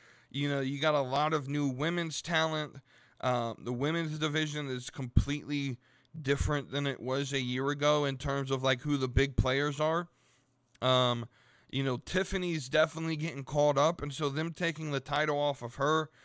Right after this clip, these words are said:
and sort of moving her to more of a background character until the Royal Rumble, um, is, is creating a place to where,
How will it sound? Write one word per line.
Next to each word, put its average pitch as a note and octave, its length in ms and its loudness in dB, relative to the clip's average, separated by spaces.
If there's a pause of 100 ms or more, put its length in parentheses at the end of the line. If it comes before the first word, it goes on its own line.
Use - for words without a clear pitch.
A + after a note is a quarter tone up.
(220)
and C#3 120 -2
sort D3 180 0
of C3 100 2
moving D#3+ 320 0
her D#3 220 0
to D3 140 -2
more C#3+ 240 0
of C3+ 120 -2
a B2 60 -2
background C3+ 600 0
character D3 560 2
until B2+ 340 0
the C#3+ 120 4
Royal C3+ 360 4
Rumble, D3+ 460 2 (480)
um, A2+ 480 0 (680)
is, C3+ 280 0
is C3 220 0
creating D#3+ 680 2
a C#3+ 60 4
place D3 480 2
to D3 180 0
where, C3+ 500 6